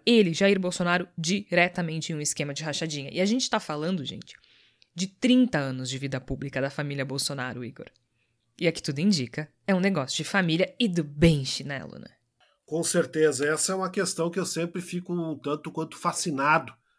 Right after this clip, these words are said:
Speaker 2: quando a gente trata a respeito dos crimes do bolsonarismo, né? A gente, obviamente, nenhum crime é bom, né? Não existe bom crime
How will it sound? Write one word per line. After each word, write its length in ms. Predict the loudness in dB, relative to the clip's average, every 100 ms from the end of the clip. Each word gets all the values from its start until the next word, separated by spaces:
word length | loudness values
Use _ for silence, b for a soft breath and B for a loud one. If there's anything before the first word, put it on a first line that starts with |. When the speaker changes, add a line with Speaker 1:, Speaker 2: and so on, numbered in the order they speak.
| _
Speaker 2:
quando 200 | -6 -4
a 40 |
gente 240 | -4 -6 -4
trata 380 | 0 0 0 -6
a 180 | -6 -8
respeito 680 | -8 -6 -4 -4 -6 -10 B B B -6
dos 140 | -6
crimes 420 | 0 2 2 2
do 100 | 0
bolsonarismo, 840 | -2 -2 -2 -4 -4 -6 -6 -8 -10
né? 160 | -12
A 40 | -10
gente, 600 | -10 -8 -6 -4 -4 b b b b 0
obviamente, 760 | 2 4 2 2 0 0 0
nenhum 300 | 2 2 0
crime 280 | -2 0 2
é 60 | 4
bom, 460 | 6 6 4 -2 _ _ -10
né? 180 | -6
Não 120 | -4 -4
existe 400 | -4 -4 -6 2
bom 320 | 4 4 0
crime 520 | -4 -2 0 -2